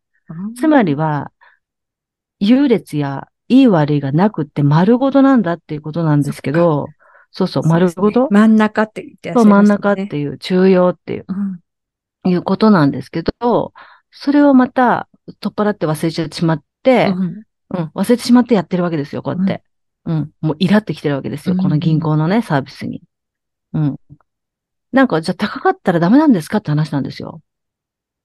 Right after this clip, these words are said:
Speaker 2: 私は高いって言って批判したけど、今。
Speaker 1: うん。
Speaker 2: サービス悪いくせに高いじゃんって言って批判したけど、
Speaker 1: うん。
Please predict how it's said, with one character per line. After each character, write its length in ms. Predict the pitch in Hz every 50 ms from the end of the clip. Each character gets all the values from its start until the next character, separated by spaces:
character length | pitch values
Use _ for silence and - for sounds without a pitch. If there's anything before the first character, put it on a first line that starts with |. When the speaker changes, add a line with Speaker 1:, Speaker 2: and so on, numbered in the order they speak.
| _ -
Speaker 2:
私 240 | - 156 170 160 175
は 80 | 165
高 260 | 165 160 151 - 214 214
い 60 | 190
っ 20 |
て 60 | - _ -
言 100 | 143 135
っ 20 |
て 220 | - - 139 147
批 180 | 151 147 - 175
判 220 | 175 175 175 180
し 20 | -
た 120 | - 165
け 100 | 156 -
ど、 80 | - -
今。 260 | 131 131 131 - - _ _ _ _ _ _ _ _ -
Speaker 1:
う 220 | 208 208 220 226 220
ん。 60 | 196
Speaker 2:
サ 140 | 180 220 233
ー 40 | 208
ビ 80 | 208
ス 140 | 190 - 165
悪 220 | 156 160 165 180 214
い 80 | 214
く 40 | -
せ 140 | - - 151
に 100 | 147 143
高 240 | 151 147 - 247 254
い 100 | 240 208
じ 80 | 170
ゃ 60 | 147
ん 40 | 139
っ 20 | 135
て 100 | - -
言 160 | - 147 151
っ 20 |
て 60 | 151
批 40 | 165
判 160 | 196 220 226
し 40 | 214
た 120 | - 226 208
け 120 | - 147
ど、 320 | 151 147 139 139 - - -
Speaker 1:
う 80 | - 220
ん。 280 | 226 240 214 185 165